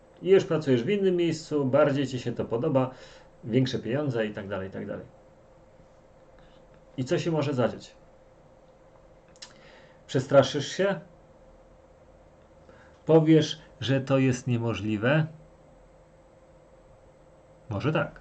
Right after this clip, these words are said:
A jeżeli powiem ci, że to jest możliwe? Ponieważ ty w tym momencie,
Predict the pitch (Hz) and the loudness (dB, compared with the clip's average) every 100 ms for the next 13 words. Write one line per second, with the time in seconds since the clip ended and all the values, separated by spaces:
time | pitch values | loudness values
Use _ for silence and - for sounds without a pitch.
0 | - - - - - - - - - - | -20 -20 -20 -20 -20 -20 -20 -20 -20 -20
1 | - 123 135 175 202 196 - 180 208 208 | -2 0 2 2 2 0 -2 -4 -2 -2
2 | 214 151 110 95 101 - - - - - | -2 -2 -2 -4 -8 -16 -20 -20 -20 -20
3 | - - - - 131 156 160 160 - - | -20 -20 -20 -6 -4 -2 -2 -4 -10 -20
4 | - - - - - - - - - - | -20 -20 -20 -20 -20 -20 -20 -20 -20 -20
5 | - - - - - - - - - - | -20 -20 -20 -20 -18 -18 -20 -20 -20 -20
6 | - - - _ - - - - - - | -20 -20 -20 _ -20 -20 -20 -20 -20 0
7 | 254 226 - 175 143 135 156 - 156 | 0 0 -2 0 2 0 -2 -4 -6